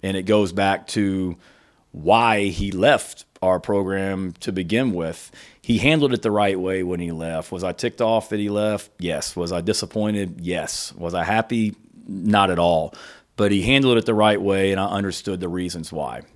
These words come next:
And sure, N I L, I'm sure, was involved. All right. But also what people don't realize is, you know, Gilbert's from Florida. His parents are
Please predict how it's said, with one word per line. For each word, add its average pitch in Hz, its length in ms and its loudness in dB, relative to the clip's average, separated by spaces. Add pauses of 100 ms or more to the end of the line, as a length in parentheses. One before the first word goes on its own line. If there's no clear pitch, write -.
And 87 640 -6 (300)
sure, 80 340 -2 (300)
N 87 100 -6
I 92 180 -2
L, 95 400 0
I'm 90 300 -4 (180)
sure, 104 200 0
was 98 140 0
involved. 85 460 -4 (320)
All 82 60 -4
right. 87 360 0
But 92 220 0
also 95 600 4
what 92 380 -2
people 101 200 0
don't 101 220 4
realize 90 500 2
is, 85 240 -2 (540)
you 87 100 -6
know, 80 140 -4
Gilbert's 98 380 0
from 101 180 2
Florida. 82 440 -4 (540)
His 92 440 -4
parents 101 500 0
are 92 260 0